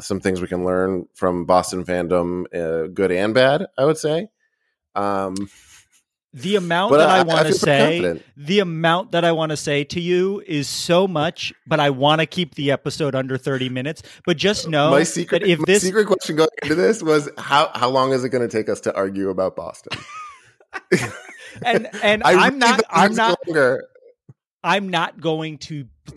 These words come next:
Speaker 2: do it right now, Darren, but I want you to know I really want to. Here's why I'm a little worried about the curse, okay? Here's why. We lost a
Speaker 1: Travis,
Speaker 2: lot of
Speaker 1: before we
Speaker 2: players.
Speaker 1: move on, you got, we need to come, come up with a list of, like, trigger words. Curse is definitely one of them.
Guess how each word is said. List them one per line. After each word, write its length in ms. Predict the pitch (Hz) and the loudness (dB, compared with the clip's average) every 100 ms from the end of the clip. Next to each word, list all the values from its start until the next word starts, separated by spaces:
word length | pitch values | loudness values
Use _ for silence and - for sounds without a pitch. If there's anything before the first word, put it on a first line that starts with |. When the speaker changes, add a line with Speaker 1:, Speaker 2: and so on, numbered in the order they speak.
| 135 | -10
Speaker 2:
do 220 | - 165 196 | 0 2 2
it 120 | 214 | 2
right 200 | 190 214 | 0 0
now, 200 | 214 208 | 0 0
Darren, 380 | 214 226 240 220 | 2 0 0 -2
but 100 | 165 | 0
I 80 | 139 | 0
want 300 | 127 156 190 | 0 -4 -4
you 140 | 180 | -4
to 100 | 175 | -4
know 300 | 151 151 175 | 0 2 0
I 140 | 185 131 | 0 -4
really 460 | 120 156 196 196 | -2 2 2 2
want 300 | 170 165 160 | 0 -4 -4
to. 160 | - 131 - _ | -6 -10 -10 _
Here's 320 | 240 311 220 | -8 -8 -2
why 240 | 262 247 | 2 4
I'm 140 | 233 208 | 4 2
a 60 | |
little 260 | 196 196 180 | 0 0 2
worried 320 | 170 160 147 | 2 2 2
about 240 | 135 135 - | 2 0 -2
the 80 | |
curse, 500 | 139 151 113 98 - - 175 | -6 -4 -4 -6 -12 -10 -6
okay? 420 | 165 185 202 208 _ _ | -4 -2 -4 -6 _ _
Here's 300 | 208 240 175 | -6 -6 -6
why. 320 | 170 117 98 - _ | -4 -4 -6 -16 _
We 140 | 165 294 | -2 0
lost 400 | 294 277 - - | 2 0 -4 -14
a 140 | - | -4
Speaker 1:
Travis, 180 | 175 180 | 2 4
Speaker 2:
lot 260 | 175 190 | 4 2
of 160 | 196 156 | 0 0
Speaker 1:
before 160 | 160 160 | 0 2
we 60 | |
Speaker 2:
players. 260 | 139 110 - | 0 -2 -6
Speaker 1:
move 80 | 160 | -8
on, 140 | 151 127 | -6 -4
you 60 | 123 | -2
got, 420 | - - 131 113 | -4 -10 -16 -2
we 180 | 127 170 | 2 4
need 120 | 190 | 2
to 80 | 202 | 2
come, 180 | 175 | -2
come 180 | 143 165 | -2 0
up 60 | 135 | 2
with 120 | 123 | 2
a 40 | 101 | 2
list 300 | 104 101 110 | 0 0 -2
of, 80 | |
like, 160 | 92 87 | -2 -4
trigger 340 | - 95 90 | -4 -4 -4
words. 340 | 80 73 67 - | -4 -6 -8 -6
Curse 280 | - 160 165 | 0 0 0
is 160 | 135 | -4
definitely 640 | 92 117 113 117 104 98 92 | -2 0 0 0 -4 -2 -4
one 220 | 90 87 | -4 -6
of 100 | 76 | -6
them. 280 | 71 82 | -10 -12